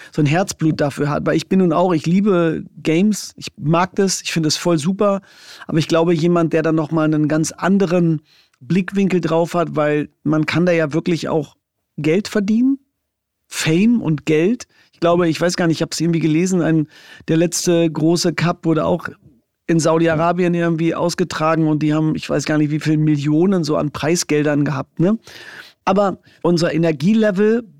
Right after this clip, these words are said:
befasst sich ja letzten Endes auch mit der Energiewende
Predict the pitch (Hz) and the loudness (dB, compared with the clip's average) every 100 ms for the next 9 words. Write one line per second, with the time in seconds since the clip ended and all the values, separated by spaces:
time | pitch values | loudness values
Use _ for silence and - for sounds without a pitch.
0 | _ - - 208 - - 190 190 175 160 | _ -6 -2 -2 -2 -4 -2 0 0 2
1 | 160 160 - 170 147 180 180 170 - - | 0 -2 -2 -2 0 0 0 -2 -6 -2
2 | 160 - 156 147 147 151 139 170 196 196 | -2 0 -2 0 0 -2 0 0 0 0
3 | 208 214 233 | 2 2 0